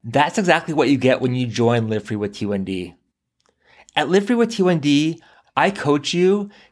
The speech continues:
to manage the stress of type one diabetes like a sailboat. You are the captain. The hull of the boat is your diabetes knowledge and management. The sails are your mindset,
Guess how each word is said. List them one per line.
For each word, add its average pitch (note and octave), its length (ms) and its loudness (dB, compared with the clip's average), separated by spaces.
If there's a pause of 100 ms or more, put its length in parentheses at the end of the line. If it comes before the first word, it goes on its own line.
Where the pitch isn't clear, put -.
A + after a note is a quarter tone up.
to D3 160 0
manage C3 600 2
the C3+ 100 -2
stress C3 240 -2
of D3+ 60 -8
type C#3+ 220 -4
one C#3+ 100 0
diabetes C#3 640 0
like A#2 160 0
a G#2+ 60 -4
sailboat. G2 600 -6 (640)
You D#3+ 240 0
are F#3 80 4
the E3 120 0
captain. G#2+ 640 -4 (440)
The D3 120 2
hull D#3+ 320 0
of E3+ 100 -4
the F3+ 100 0
boat F#3 480 0 (280)
is B2+ 160 0
your B2+ 80 2
diabetes C3+ 500 2
knowledge B2 680 0
and A#2+ 160 -4
management. G#2+ 580 -8 (880)
The C3 100 0
sails C#3 360 2
are E3+ 40 0
your E3 160 2
mindset, C#3 640 0